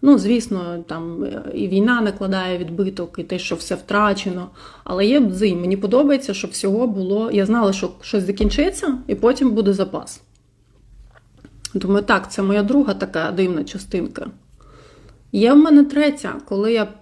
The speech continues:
перемикаюсь, коли я в класному настрої, в мене немає якихось проблем. Я прямо хочу сяяти, я богиня, я, е, просто в центрі уваги, все окей. Думаю, що з цим всім робити? Тобто, окей, я ніби все це знаю,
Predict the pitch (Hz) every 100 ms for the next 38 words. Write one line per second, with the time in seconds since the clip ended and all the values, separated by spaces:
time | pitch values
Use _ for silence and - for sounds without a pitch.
0 | - 208 214 208 240 302 330 277 - 202
1 | 196 196 220 220 - 208 202 202 285 285
2 | 208 208 190 196 196 190 196 208 190 180
3 | 196 196 - - 180 196 285 381 - -
4 | - - - _ - 220 208 190 190 196
5 | - 208 330 359 311 254 208 185 196 233
6 | 339 320 302 269 - 196 185 175 185 -
7 | 214 220 247 214 - - _ _ _ -
8 | 196 202 196 - 208 202 - 208 202 190
9 | 190 196 320 359 294 277 - 247 254 220
10 | 160 - - - _ _ - - - -
11 | 190 226 214 247 311 302 277 247 247 208
12 | 202 202 185 - - - _ _ _ _
13 | _ - - - 226 240 302 208 185 208
14 | 214 202 202 220 220 - 214 196 262 294
15 | 170